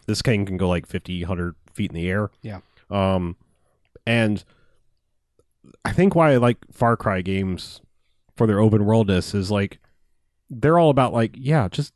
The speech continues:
Speaker 1: just get there. We don't care how you do it. You can airdrop and, you know, parachute in right on top of it. You can jump in a gyrocopter and get over there, or you can just take this four by four and just drive through the fucking forest if you're good at it.
Speaker 2: Mm-hmm.
Speaker 1: And this, and Mad Max and this are all about, like, it's open world, but not really.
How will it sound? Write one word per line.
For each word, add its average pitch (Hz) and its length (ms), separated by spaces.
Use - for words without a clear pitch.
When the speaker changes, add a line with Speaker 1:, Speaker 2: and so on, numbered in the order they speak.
Speaker 1:
just - 300
get - 220
there. 78 280
We 131 80
don't 175 120
care 131 180
how 113 60
you 101 120
do 90 140
it. 104 140
You 127 80
can 120 120
airdrop 131 600
and, 95 300
you 117 80
know, 92 100
parachute 120 480
in 123 140
right 113 200
on 120 100
top 117 220
of 117 100
it. 120 200
You 117 100
can 101 240
jump 120 240
in 110 80
a 98 80
gyrocopter 123 680
and 113 80
get 120 100
over 117 160
there, 117 300
or 196 80
you 196 60
can 175 80
just 170 160
take 170 180
this 147 140
four 156 220
by 120 180
four 117 240
and 113 80
just 120 180
drive 110 320
through 120 120
the 107 100
fucking 117 300
forest 139 380
if 98 80
you're 98 80
good 123 200
at 92 80
it. 78 240
Speaker 2:
Mm-hmm. 120 280
Speaker 1:
And 127 100
this, 190 180
and 131 360
Mad 147 200
Max 147 200
and 117 120
this 131 180
are 110 140
all 113 100
about, 110 240
like, 101 240
it's - 180
open 214 320
world, 185 360
but - 180
not 190 260
really. 214 640